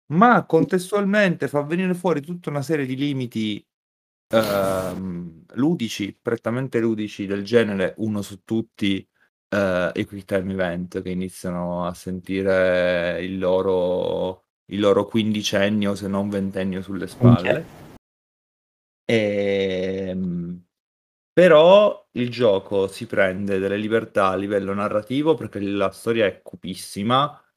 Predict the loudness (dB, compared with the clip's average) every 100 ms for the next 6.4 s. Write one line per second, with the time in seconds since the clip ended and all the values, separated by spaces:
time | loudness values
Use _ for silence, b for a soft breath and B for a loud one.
0 | _ _ _ _ 2 4 4 2 2 0
1 | 0 0 0 -2 -2 -2 0 0 -2 -6
2 | -6 -4 -4 -4 -4 -6 _ 4 6 6
3 | 6 2 -2 -6 -10 -2 -2 0 2 4
4 | 8 6 6 0 0 -4 -4 -4 -2 -2
5 | -2 -4 -4 -4 -4 -4 -6 -6 -10 -10
6 | -10 -6 -4 -4